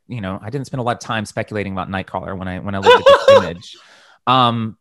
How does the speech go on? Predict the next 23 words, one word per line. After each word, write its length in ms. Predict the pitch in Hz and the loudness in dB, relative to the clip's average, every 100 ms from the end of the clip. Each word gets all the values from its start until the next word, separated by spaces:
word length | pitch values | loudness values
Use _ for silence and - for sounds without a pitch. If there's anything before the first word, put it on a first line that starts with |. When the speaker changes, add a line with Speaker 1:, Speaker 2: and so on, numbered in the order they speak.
| _ | _
Speaker 1:
but 120 | 139 | 0
you're 100 | 139 | 2
absolutely 360 | 165 165 165 139 | 2 0 -4 -2
right. 340 | 107 165 - | -2 -2 -4
Uh, 100 | - 101 | -8 -10
you're 140 | 117 | -6
absolutely 260 | 131 147 110 | -6 -4 -6
right. 220 | 117 131 | -2 -2
That's 160 | 110 110 | -2 -6
a 60 | |
really 260 | 104 113 127 | -6 -4 -4
interesting 560 | - 120 127 - 120 104 | -4 -8 -8 -8 -8 -6
angle, 300 | 110 139 175 | -6 -4 -4
and 80 | 98 | -4
it 20 | |
would 100 | 104 | -6
be 120 | 110 | -4
absolutely 480 | 104 - 120 104 107 | -4 -4 -6 -6 -6
perfect 420 | - 110 113 - | -8 -8 -8 -12
for, 480 | _ 107 104 107 101 | _ -4 -2 -2 -6
for 200 | - 117 | -10 -10
the 60 | 104 | -10
character. 640 | - 147 151 92 73 104 | -4 -4 -4 -10 -10 -12